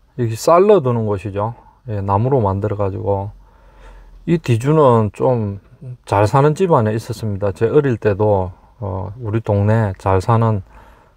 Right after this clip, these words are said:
그런 집안에 가면은 여기에다 쌀을 넣어놓고, 예,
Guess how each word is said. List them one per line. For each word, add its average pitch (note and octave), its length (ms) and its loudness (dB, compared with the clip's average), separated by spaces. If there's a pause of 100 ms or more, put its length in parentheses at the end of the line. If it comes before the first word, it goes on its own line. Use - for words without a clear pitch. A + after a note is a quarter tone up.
그런 A2 220 -4
집안에 A#2+ 380 2
가면은 F#2+ 580 -4
여기에다 G#2+ 520 0
쌀을 A#2 360 0
넣어놓고, G#2+ 680 -2 (680)
예, G2+ 140 -4